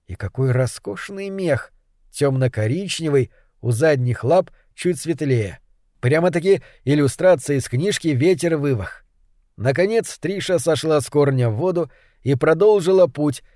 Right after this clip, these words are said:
ведя за собой длинную тень. И тут же главный бобер,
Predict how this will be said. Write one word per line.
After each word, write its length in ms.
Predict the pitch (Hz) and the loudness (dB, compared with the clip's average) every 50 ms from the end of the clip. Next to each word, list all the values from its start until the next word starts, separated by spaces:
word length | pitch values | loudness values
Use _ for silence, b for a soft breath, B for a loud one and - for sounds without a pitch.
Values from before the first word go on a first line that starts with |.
| _ _ _ | _ _ _
ведя 320 | 107 127 131 127 160 151 | 0 0 2 4 2 2
за 160 | 131 135 131 - | 2 2 0 0
собой 400 | - 123 120 143 180 175 156 127 | -2 -2 0 0 2 2 2 2
длинную 680 | 113 135 143 156 147 139 135 135 131 135 131 131 120 | 2 0 0 0 -2 -4 -4 -4 -2 -2 -2 -4 -4
тень. 340 | - - 107 98 92 - _ _ _ _ _ _ _ _ _ _ _ | -6 -8 -10 -10 -10 -14 _ _ _ _ _ _ _ _ _ _ _
И 140 | _ 120 131 | _ -2 0
тут 240 | 127 196 220 196 143 | 0 0 0 0 0
же 160 | 156 175 160 | 2 2 2
главный 480 | 135 151 180 190 190 175 151 156 151 139 | 2 4 6 6 6 6 4 2 0 2
бобер, 480 | 127 127 123 131 185 202 180 131 - | 2 2 4 4 4 4 4 2 0